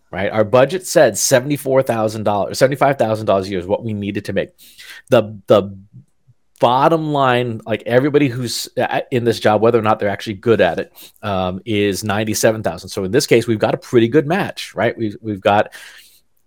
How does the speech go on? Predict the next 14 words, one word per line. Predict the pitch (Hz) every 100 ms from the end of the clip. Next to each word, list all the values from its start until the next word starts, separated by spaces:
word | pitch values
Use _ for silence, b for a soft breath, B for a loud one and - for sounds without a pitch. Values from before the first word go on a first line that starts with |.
| _ -
you | 123 120
can | 123 135
walk | 117 123 120
in | 139 139
there | 110 101
with | 104 104 - -
some | - 131 143
level | 135 135
of | 123
confidence | - 123 151 101 85 -
and | 92
say, | 95 95 95 _ _ _ _ _ 135
"Yeah, | 143
I, | 78 101 104 -